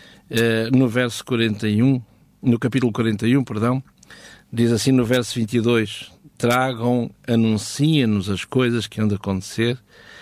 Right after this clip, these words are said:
Anunciai-nos as coisas passadas, para que atentemos para elas, saibamos o fim delas, ou fazei-nos ouvir as coisas futuras.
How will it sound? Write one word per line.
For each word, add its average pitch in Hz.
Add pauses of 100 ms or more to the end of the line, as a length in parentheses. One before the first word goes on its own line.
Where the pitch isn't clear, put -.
(260)
Anunciai-nos 156
as 147
coisas 147
passadas, 120
para 113
que 113
atentemos 113
para 107
elas, 120
saibamos 143
o 147
fim 156
delas, 135
ou 117
fazei-nos 120
ouvir 120
as 101
coisas 110
futuras. 92